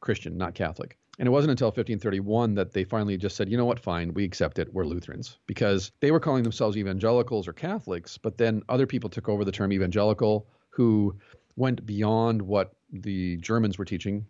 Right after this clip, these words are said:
the Reformation. Martin Luther was German and his colleagues. And yet on the other hand, too, the Catholics,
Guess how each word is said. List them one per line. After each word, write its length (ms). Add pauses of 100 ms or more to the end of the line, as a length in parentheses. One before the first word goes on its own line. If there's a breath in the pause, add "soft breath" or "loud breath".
the 80
Reformation. 720
Martin 260
Luther 160
was 120
German 320
and 60
his 100
colleagues. 500 (140)
And 160
yet 80
on 100
the 60
other 160
hand, 180
too, 160
the 80
Catholics, 580